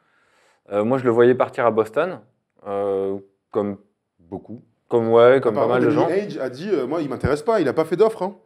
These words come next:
Speaker 1: Non, mais bon, euh, je veux dire, sur le papier, en tout cas, c'était intéressant.
Speaker 3: Ouais, ouais, bien
Speaker 1: Ça aurait
Speaker 3: sûr.
Speaker 1: été intéressant comme trade. Euh, et en fait, moi, je suis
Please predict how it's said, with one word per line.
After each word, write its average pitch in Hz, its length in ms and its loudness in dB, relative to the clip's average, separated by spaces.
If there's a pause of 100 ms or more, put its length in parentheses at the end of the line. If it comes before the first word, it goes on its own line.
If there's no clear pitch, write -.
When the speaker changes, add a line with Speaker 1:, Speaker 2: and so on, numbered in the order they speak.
(280)
Speaker 1:
Non, 170 260 4
mais 110 220 2
bon, 120 380 0
euh, 98 340 4
je 101 60 -6
veux 110 80 0
dire, 123 120 2
sur 123 160 0
le 107 60 2
papier, 131 460 4
en 120 80 2
tout 120 100 -8
cas, 165 120 2
c'était - 140 -2
intéressant. 113 500 2
Speaker 3:
Ouais, 120 40 -4
ouais, - 140 -16
bien 113 80 -12
Speaker 1:
Ça 104 80 -6
aurait 101 80 2
Speaker 3:
sûr. 113 120 0
Speaker 1:
été - 0 -
intéressant 123 520 2
comme 113 160 -2
trade. 95 240 -6 (580)
Euh, 101 600 4
et 110 80 0
en 107 80 0
fait, 143 160 -2
moi, 139 120 -2
je 127 80 -10
suis 107 380 -6